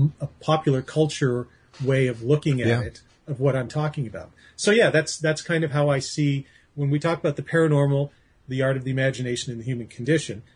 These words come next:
Speaker 1: this is the paranormal, the advanced non-human intelligence, using artistic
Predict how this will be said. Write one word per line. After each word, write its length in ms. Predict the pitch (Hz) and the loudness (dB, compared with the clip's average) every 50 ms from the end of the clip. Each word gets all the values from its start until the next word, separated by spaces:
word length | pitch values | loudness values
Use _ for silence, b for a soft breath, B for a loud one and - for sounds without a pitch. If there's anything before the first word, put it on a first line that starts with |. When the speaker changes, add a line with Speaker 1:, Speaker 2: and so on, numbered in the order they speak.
| b b b - 117 | b b b -12 -8
Speaker 1:
this 200 | 127 135 - - | -6 -4 -4 -4
is 120 | 123 113 | -6 -8
the 60 | - | -8
paranormal, 640 | - - 160 156 165 175 160 120 104 98 104 110 127 131 | -4 0 2 4 4 4 2 0 -2 -6 -8 -8 -8 -6
the 120 | 120 113 | -4 -6
advanced 380 | 113 113 123 120 131 123 - - | -6 -4 -4 -4 -4 -4 -4 -4
non-human 360 | 135 127 123 120 131 127 127 120 | -4 -4 -4 -4 -4 -4 -4 -6
intelligence, 640 | 113 - 127 117 120 120 104 113 113 113 - - | -6 -6 -4 -4 -4 -4 -4 -6 -8 -8 -6 -2
using 460 | 131 127 143 147 139 147 147 139 135 b b b b b - | 2 2 4 4 4 4 4 2 2 b b b b b -14
artistic 600 | 123 120 - - 170 170 - - 160 147 - | -12 -4 0 2 2 2 2 2 0 0 0